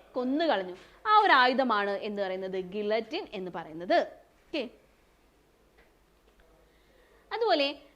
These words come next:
ഈ ഫ്ര-, ഓരോ റെവല്യൂഷനും എന്താണ്? കുറേ ചിന്തകന്മാർ ആ റെവല്യൂഷന്, ആ വിപ്ലവകാരികൾക്ക് എന്താണ്? നല്ല ഉത്തേജനം നൽകിയിട്ടുണ്ട് അല്ലേ? അപ്പോ ഫ്രഞ്ച് റെവല്യൂഷനിൽ ഉത്തേജനം നൽകിയ, ആ ഫ്രഞ്ച് റെവല്യൂഷനിൽ വിപ്ലവകാരികൾക്ക് ഉത്തേജനം നൽകിയ ചിന്തകർ ആരൊക്കെയാണെന്ന് ചോദിച്ചാൽ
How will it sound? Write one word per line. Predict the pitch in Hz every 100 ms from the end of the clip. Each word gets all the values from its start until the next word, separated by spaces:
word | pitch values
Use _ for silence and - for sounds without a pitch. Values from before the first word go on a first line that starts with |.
| - 240
ഈ | 311 523
ഫ്ര-, | - 277 254
ഓരോ | 269 359 453 392
റെവല്യൂഷനും | 262 269 302 - 302 254
എന്താണ്? | 240 240 220 208
കുറേ | 330 330 370 403
ചിന്തകന്മാർ | - 381 370 392 381 320 247 226
ആ | 226 240 254
റെവല്യൂഷന്, | 254 226 240 - 247
ആ | 285 269
വിപ്ലവകാരികൾക്ക് | 311 - 294 294 269 226 247 269
എന്താണ്? | 226 220 214
നല്ല | 233 302
ഉത്തേജനം | 320 320 - 381 381 349 359 320
നൽകിയിട്ടുണ്ട് | 208 208 220 190 240
അല്ലേ? | 285 - - - 508
അപ്പോ | 370 330 - -
ഫ്രഞ്ച് | 427 403 381 381
റെവല്യൂഷനിൽ | 269 240 262 - 240 220
ഉത്തേജനം | - 359 - 392 359 349 302
നൽകിയ, | 226 214 214
ആ | 202 -
ഫ്രഞ്ച് | 262 247 233 285
റെവല്യൂഷനിൽ | 226 226 285 254 339 392
വിപ്ലവകാരികൾക്ക് | 202 202 247 392 277 214 220 214
ഉത്തേജനം | 220 285 - 381 349 381 349
നൽകിയ | 233 220 214 262 523 - - -
ചിന്തകർ | 403 381 403 392
ആരൊക്കെയാണെന്ന് | 311 240 269 254 220 254
ചോദിച്ചാൽ | 233 226 240